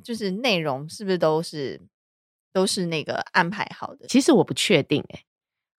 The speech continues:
Speaker 2: 我真的不确定他到底有没有一些微微的脚本，或者是他有没有一些制作方的期待。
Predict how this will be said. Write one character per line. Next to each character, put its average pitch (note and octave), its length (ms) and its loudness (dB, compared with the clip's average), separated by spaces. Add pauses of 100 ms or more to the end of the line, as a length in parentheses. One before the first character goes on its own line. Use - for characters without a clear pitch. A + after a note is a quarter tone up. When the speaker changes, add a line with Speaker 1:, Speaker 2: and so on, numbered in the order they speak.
(240)
Speaker 2:
我 E3 100 6
真 A#3+ 240 4
的 A#3 80 6
不 D3+ 140 2
确 D#3 240 2
定 D3 160 -2
他 E3 160 4
到 E3+ 220 6
底 C#3 140 -6
有 F#2+ 100 -2
没 D#3 100 2
有 D#3+ 80 6
一 D#3+ 80 6
些 D3+ 160 2
微 C#3+ 240 4
微 C3+ 180 2
的 C#3 120 2
脚 A#2+ 340 -4
本， C3 220 2 (140)
或 D3+ 200 2
者 - 220 -6
是 C#3+ 600 -2 (260)
他 D3+ 140 -2
有 B2+ 140 2
没 F#2 100 -2
有 C#3+ 120 2
一 A2+ 60 0
些 C3+ 360 0
制 - 180 -2
作 D3 140 2
方 C3+ 200 -2
的 C#3 100 -4
期 - 360 -12
待。 - 280 2